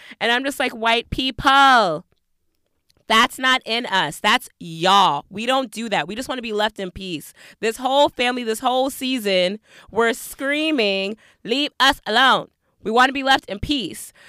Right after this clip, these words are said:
So I think when Cr-, when Dee said, like, "They never learn," it's because that girl was sitting in that car reading that book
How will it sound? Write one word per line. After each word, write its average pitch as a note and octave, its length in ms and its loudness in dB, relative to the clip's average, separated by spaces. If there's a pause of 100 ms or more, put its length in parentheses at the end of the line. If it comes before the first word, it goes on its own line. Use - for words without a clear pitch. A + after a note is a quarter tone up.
So - 280 0
I B3 160 2
think D4 320 -6
when C4+ 180 -6
Cr-, - 180 -10
when G#3+ 360 -6 (100)
Dee C#4+ 260 -2
said, A#3+ 640 0
like, G3+ 200 -2
"They G#3+ 140 -2
never G3 320 -2
learn," G#3+ 560 -2
it's G#3 160 -10
because A#3+ 300 -8
that A#3+ 140 -6
girl A#3 140 -8
was A#3 120 -8
sitting C4 320 -8
in C#4+ 100 -6
that D4 160 -6
car F3+ 320 -2
reading A#3 520 -8
that A#3+ 280 -8
book A#3 460 -2